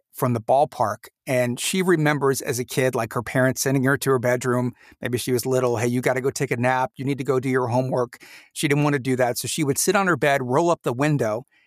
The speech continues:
and listen to the sounds from the game. And she knew that when there, she would hear a cheer of the crowd, that something great happened. Um, you know, someone hit a home run or got a base hit,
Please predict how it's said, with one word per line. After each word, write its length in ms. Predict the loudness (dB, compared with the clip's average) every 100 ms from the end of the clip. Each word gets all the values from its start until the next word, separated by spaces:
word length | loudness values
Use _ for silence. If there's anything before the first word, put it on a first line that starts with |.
| _ -2
and 160 | 0
listen 360 | 2 2 2 0
to 120 | 0
the 120 | 0
sounds 460 | -2 0 2 2 0
from 200 | -2 -2
the 60 | -2
game. 440 | -2 -2 -4 -10 -10 -2
And 280 | 0 0
she 220 | -2 -2 0
knew 300 | 4 4 4
that 240 | 2 0
when 160 | -2 0
there, 160 | 0 -2
she 180 | -8 -4
would 140 | -2
hear 160 | 2 2
a 80 | 0
cheer 240 | 0 0
of 80 | 0
the 60 |
crowd, 360 | -2 0 0 0
that 120 | -2
something 380 | -4 -2 -2 -4 -6 -20 _ -6
great 320 | 0 0 0
happened. 560 | -2 -2 -2 -4 -4 -6 -14 -18 -2
Um, 460 | 2 2 2 -2 -6 _
you 100 | 0
know, 160 | 2 0
someone 280 | 0 0 2
hit 100 | 2
a 60 |
home 200 | 0 0
run 280 | 2 2 2
or 40 |
got 140 | 0 -2
a 40 |
base 260 | -2 -6 -2
hit, 260 | 0 0